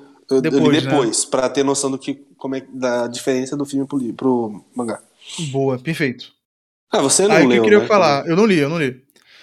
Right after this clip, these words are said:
Speaker 2: O que eu queria falar, é, saiu a bilheteria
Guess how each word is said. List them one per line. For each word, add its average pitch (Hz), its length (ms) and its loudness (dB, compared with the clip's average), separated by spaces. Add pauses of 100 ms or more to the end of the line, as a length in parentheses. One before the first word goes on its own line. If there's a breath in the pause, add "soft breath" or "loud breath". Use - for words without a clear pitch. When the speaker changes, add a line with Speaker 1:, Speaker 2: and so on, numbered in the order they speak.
(120 soft breath)
Speaker 2:
O - 40 -20
que - 80 -4
eu 165 40 -2
queria 185 180 4
falar, 151 380 0 (480 soft breath)
é, 143 920 4
saiu 214 840 0 (420)
a 160 120 -2
bilheteria 160 800 -2